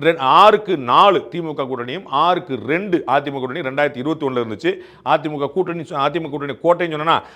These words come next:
ரெண்டாயிரத்தி இருபத்தாறுல பாருங்க. ரெண்டாயிரத்தி இருபத்தாறுல பார்த்தீங்கன்னா <clears throat> ஒன், டூ, த்ரீ, மூணு வந்து அதிமுக எடுக்குது, ஒண்ணு வந்து கூட எடுக்குது. சங்ககிரி வந்து அதிமுக ரிட்டைன் பண்ணுது, ராசிபுரம் திமுக ட்டு வந்து அதிமுக கைப்பற்றுகிறது,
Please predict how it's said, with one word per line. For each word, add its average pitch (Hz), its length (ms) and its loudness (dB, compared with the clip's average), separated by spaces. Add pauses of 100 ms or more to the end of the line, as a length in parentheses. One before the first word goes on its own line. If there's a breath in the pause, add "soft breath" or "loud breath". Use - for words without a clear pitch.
ரெண்டாயிரத்தி 214 300 4
இருபத்தாறுல 180 360 6
பாருங்க. 165 380 4 (100)
ரெண்டாயிரத்தி 160 340 6
இருபத்தாறுல 147 320 2
பார்த்தீங்கன்னா 143 380 2 (120)
<clears throat> 143 340 -2
ஒன், 175 360 4 (100)
டூ, 202 120 -2 (380)
த்ரீ, 202 80 0 (380 loud breath)
மூணு 240 320 0
வந்து 196 220 0
அதிமுக 160 400 2
எடுக்குது, 127 300 -2
ஒண்ணு 180 180 0
வந்து 196 140 -4
கூட 196 220 0
எடுக்குது. 131 300 -4
சங்ககிரி 165 440 0
வந்து 170 120 -4
அதிமுக 151 440 0
ரிட்டைன் 143 260 -4
பண்ணுது, 120 240 -4 (400 loud breath)
ராசிபுரம் 170 580 2
திமுக 185 320 -4
ட்டு 156 120 -2
வந்து 160 100 -2
அதிமுக 143 480 -2 (120)
கைப்பற்றுகிறது, 135 640 0